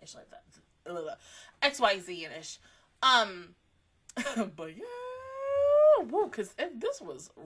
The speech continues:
real life shit, you know, girl.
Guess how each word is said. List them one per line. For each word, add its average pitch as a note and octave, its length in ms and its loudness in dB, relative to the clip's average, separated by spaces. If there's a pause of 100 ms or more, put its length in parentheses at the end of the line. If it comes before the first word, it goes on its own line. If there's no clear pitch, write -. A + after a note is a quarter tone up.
(160)
real F#4+ 260 -10
life G#4 220 -12
shit, A4+ 520 -12
you A#3+ 100 -12
know, - 100 -14 (560)
girl. C#4+ 1200 8